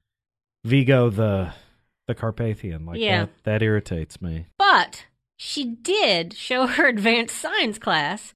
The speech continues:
Speaker 2: Ghostbusters, and that makes me love her.
Speaker 1: But I question why you would then, again, why, why would, why not Ghostbusters two? I found that to be the superior,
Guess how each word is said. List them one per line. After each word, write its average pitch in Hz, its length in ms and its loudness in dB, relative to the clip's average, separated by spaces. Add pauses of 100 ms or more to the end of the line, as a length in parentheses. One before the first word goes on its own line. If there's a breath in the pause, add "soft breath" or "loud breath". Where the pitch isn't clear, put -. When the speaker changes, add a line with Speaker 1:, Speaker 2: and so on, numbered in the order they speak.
(100)
Speaker 2:
Ghostbusters, 151 880 -6 (120)
and 247 280 -2 (320)
that 269 320 -4
makes 403 260 -16
me 311 140 -6
love 302 300 -6
her. 147 360 -4
Speaker 1:
But 180 220 6
I 151 120 4
question 151 800 -2
why 127 300 2
you 123 320 0
would 117 240 -4
then, 131 240 -4
again, 143 460 0
why, 151 380 2
why 143 280 2
would, 143 340 0
why - 180 -6
not 247 200 -2
Ghostbusters 226 640 -4
two? 240 280 -2
I 208 160 0
found 233 440 2
that 214 200 0
to 202 80 -4
be 208 180 0
the 196 180 -2
superior, 190 760 2